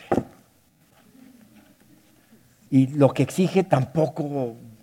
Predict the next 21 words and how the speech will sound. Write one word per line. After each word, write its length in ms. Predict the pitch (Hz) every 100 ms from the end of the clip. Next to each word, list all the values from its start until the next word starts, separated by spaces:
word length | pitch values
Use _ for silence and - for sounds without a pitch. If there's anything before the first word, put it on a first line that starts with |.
| _ _ _ _ _ _ -
encuentra 540 | 127 - 135 131 117
para 180 | - -
qué. 160 | - - _ _ _ _ _ _ _ _ _ -
Eso 240 | 180 233
quiere 220 | - 202
decir 220 | 156 180
que, 380 | - 156 160 165
eh, 220 | 131 123 120
me 240 | 123 120
enamoro 400 | 123 123 143 170
y 80 | 151
entonces 300 | 127 139 135
hago 180 | 127 117
teatro. 380 | - 92 - - _ _ _ _ _ _ _ _ _ - -
¿Y 240 | - 123
entonces 260 | 120 160 -
qué 100 | 170
pasa 300 | 156 151 143
con 100 | 123
los 160 | 107
encargos? 640 | 120 113 139 107 82 -